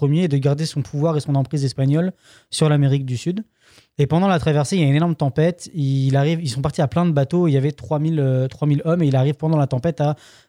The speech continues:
pourtant garder le contrôle sur tous les bateaux et à les amener à, les amener à bon port. Euh, lorsqu'il est, il arrive là-bas, il chope la syphilis.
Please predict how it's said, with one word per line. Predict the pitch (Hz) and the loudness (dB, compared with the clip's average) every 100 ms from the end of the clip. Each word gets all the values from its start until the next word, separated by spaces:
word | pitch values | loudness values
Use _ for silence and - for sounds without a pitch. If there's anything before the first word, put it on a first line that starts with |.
| - | -6
pourtant | 143 - 170 170 - | -4 0 0 0 -2
garder | 160 147 143 143 165 | -2 0 0 0 2
le | 139 | 2
contrôle | - 143 - 156 | 0 -4 0 -2
sur | 135 | -2
tous | - | 0
les | 143 | 0
bateaux | 127 120 151 | 2 2 0
et | 156 139 | 2 2
à | 135 | 4
les | 127 131 127 | 2 2 2
amener | 135 151 | 2 2
à, | 135 123 120 127 | 2 2 0 -2
les | 135 123 | 0 2
amener | 131 160 | 4 2
à | |
bon | 131 127 | 2 0
port. | 120 - _ _ - - _ - | -2 -8 _ _ -20 -20 _ -2
Euh, | 139 139 135 135 139 | 2 4 4 4 4
lorsqu'il | 180 185 196 165 | 2 0 -2 2
est, | 156 151 | 2 2
il | 147 | 2
arrive | 156 160 | 2 2
là-bas, | 143 139 151 185 202 208 - | 2 2 2 2 0 -2 -2
il | 147 | -4
chope | - 151 | -2 0
la | 143 | 0
syphilis. | 127 135 131 160 - - | 0 0 2 0 -2 -12